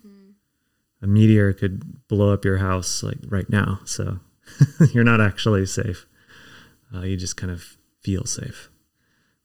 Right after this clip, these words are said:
Speaker 2: Um, so this letting go, I think the world has a really masterful way of prying things from your fingers.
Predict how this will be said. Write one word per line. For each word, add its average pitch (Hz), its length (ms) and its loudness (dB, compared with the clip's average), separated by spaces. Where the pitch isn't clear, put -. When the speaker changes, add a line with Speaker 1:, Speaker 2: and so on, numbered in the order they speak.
Speaker 2:
Um, 98 540 -8
so 107 720 0
this 120 260 0
letting 113 460 4
go, 104 640 2
I 110 40 -4
think 147 260 2
the 180 100 4
world 131 360 4
has 117 220 2
a 110 100 2
really 110 300 2
masterful 104 840 0
way 95 360 -2
of 90 380 -10
prying 110 460 0
things 104 360 0
from 101 180 0
your 101 120 0
fingers. 98 760 -2